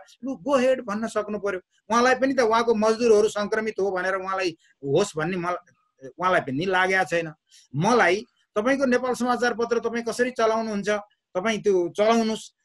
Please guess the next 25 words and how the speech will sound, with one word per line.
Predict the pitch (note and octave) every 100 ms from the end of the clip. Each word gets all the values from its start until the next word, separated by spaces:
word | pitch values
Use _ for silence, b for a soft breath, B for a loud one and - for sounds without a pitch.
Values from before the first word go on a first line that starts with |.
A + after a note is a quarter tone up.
| _
अ, | D#3+ E3+
त्यो, | D3+ F#3+
त्यो | F3+ F3+
पातलो | - F#3 G3+ G#3+ G#3
किन | G#3+
अब | G#3 F#3+ F#3
मोटै | F3+ F3+ A3
निकाल्नुहोस् | G#3+ G#3 G3+ G3+ F#3 _ b b
भन्नु | G#2+ F#2+ C3 D#3+
पर्यो। | D3 C#3 G#2+ - b b
त | -
भनिसकेपछि | A#2+ G3+ G#3+ A3 G3 F#3+ G3
मलाई | D#3 G3 C4 A#3+
यति | A3 A3
चाहिँ | A#3
सुविधा | A#3 G3 G3+ G3+
चाहिन्छ, | - F#3 F#3+ F#3+
म | F#3 E3+ G3
धेरै | B2 D#3 G#3
मुख | F#3+ D3+
बाहुन | F3 F3 F3+
त | F3
म | E3
पनि | E3 F3+
सक्दिनँ, | D#3 E3 C#3+ E3 D#3+